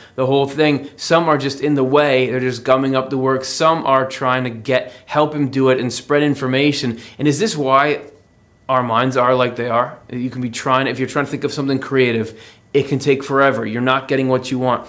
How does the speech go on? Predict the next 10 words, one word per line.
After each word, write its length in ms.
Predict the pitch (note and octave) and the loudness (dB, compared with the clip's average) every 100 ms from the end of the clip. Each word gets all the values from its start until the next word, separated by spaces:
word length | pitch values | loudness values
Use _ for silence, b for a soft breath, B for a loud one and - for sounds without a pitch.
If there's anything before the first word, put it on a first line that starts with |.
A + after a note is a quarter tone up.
| B | B
Why 260 | - B2+ C#3 | -4 0 0
can't 300 | C#3 C#3+ C3+ | 0 -2 0
I 100 | B2+ | 0
just 380 | A#2+ B2+ B2+ - b b | 0 -4 -4 -12 b b
write 300 | C3 B2+ B2+ | 0 0 0
this 380 | B2+ A#2 - - _ _ _ - | -6 -6 -10 -14 _ _ _ -10
story 560 | - - C#3+ B2+ A2+ | -8 0 2 2 -4
or 100 | B2+ | -6
this 260 | A#2+ A#2+ - | -6 -6 -6
song? 360 | C#3+ C3 A#2+ | 0 2 0